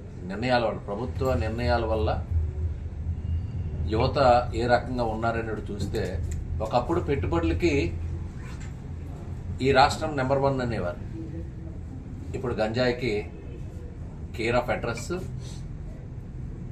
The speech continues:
ఆంధ్రప్రదేశ్ అనేటువంటి మూలాలు గంజాయికి దేశంలో ఎక్కడ దొరకనండి మూలాలు ఆంధ్రప్రదేశ్. నిన్న కాక మొన్న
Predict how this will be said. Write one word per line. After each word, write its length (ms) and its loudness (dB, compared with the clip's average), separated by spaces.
ఆంధ్రప్రదేశ్ 640 2
అనేటువంటి 760 -2
మూలాలు 500 6
గంజాయికి 520 -2
దేశంలో 440 4
ఎక్కడ 200 4
దొరకనండి 680 -2
మూలాలు 300 4
ఆంధ్రప్రదేశ్. 520 -2
నిన్న 140 -8
కాక 300 2
మొన్న 540 -2